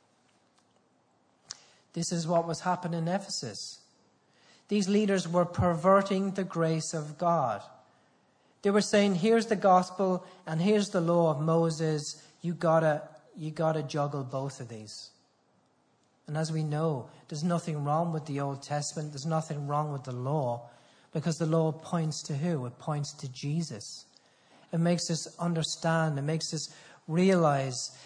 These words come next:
that salvation is only through one man, one God, and that's Jesus Christ.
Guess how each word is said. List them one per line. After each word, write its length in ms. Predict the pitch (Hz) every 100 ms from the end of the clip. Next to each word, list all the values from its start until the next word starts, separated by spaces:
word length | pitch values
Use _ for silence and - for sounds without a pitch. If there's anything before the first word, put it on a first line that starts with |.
| - -
that 180 | 165 160
salvation 800 | - 170 165 147 170 180 - 180
is 160 | 165
only 380 | - 165 165 165
through 280 | 156 - 143
one 320 | 139 151 147
man, 360 | 147 139 123 120 - _ _ _ _ _ _ _
one 240 | 147 160
God, 260 | 156 143 143
and 140 | 123
that's 240 | 135 135 -
Jesus 420 | - 135 123 123
Christ. 600 | - 143 131 120 - -